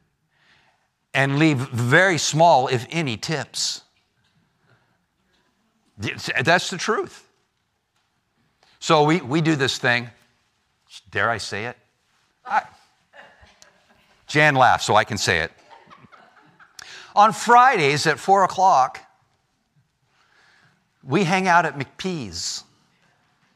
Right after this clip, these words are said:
There's a group of us that get together at McPee's at four o'clock,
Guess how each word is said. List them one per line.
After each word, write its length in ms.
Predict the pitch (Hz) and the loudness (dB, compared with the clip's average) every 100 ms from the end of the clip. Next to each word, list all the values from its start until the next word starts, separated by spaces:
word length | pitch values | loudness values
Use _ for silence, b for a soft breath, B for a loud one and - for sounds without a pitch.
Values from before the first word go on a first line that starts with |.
| _ b b b b b | _ b b b b b
There's 200 | 175 208 | 0 2
a 80 | 180 | -2
group 360 | 151 214 220 | 2 0 0
of 140 | 208 170 | -2 0
us 180 | 165 | -2
that 160 | 165 135 | -2 -2
get 180 | 156 165 | -4 -4
together 500 | 185 160 151 147 147 | -6 0 0 2 0
at 180 | 143 131 | 2 0
McPee's 640 | 143 135 - 180 135 123 | -2 -8 -8 -6 -6 -6
at 140 | 139 107 | -8 -10
four 300 | - 147 160 | -6 -2 -2
o'clock, 520 | - 131 107 110 | -2 0 0 0